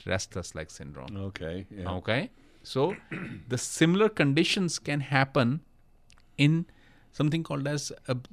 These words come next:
Speaker 1: the, uh, it's called as periodic, uh, movement, um, limb syndrome or limb disorder. So, uh, uh, the, the periodic limb movement disorder,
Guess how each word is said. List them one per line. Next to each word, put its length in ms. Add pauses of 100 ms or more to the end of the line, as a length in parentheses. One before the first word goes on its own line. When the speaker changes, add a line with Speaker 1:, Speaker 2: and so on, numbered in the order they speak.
(100)
Speaker 1:
the, 480
uh, 420 (520)
it's 160
called 240
as 120
periodic, 800 (520)
uh, 320 (180)
movement, 720 (640)
um, 480 (3750)
limb 260
syndrome 580 (100)
or 320
limb 220
disorder. 500 (100)
So, 400
uh, 220 (200)
uh, 40 (320)
the, 340 (460)
the 140
periodic 520
limb 220
movement 420
disorder, 420